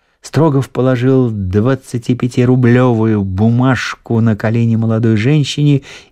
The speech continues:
и, не дав ей времени поблагодарить его, пришпорил коня и помчался вперёд. Разговор со стариком убедил его,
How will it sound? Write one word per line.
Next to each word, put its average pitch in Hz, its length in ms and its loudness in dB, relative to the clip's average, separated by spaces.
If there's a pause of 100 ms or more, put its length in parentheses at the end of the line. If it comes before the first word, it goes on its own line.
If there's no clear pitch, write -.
и, 151 160 4
не 170 160 2
дав 160 340 2
ей 165 220 2
времени 151 500 0
поблагодарить 135 1000 0
его, 190 340 2 (300)
пришпорил 139 800 0
коня 147 480 -2 (340)
и 165 120 2
помчался 107 800 -4
вперёд. 92 540 -6 (1120)
Разговор 135 680 0
со 156 120 -2
стариком 147 500 0
убедил 147 500 2
его, 92 380 2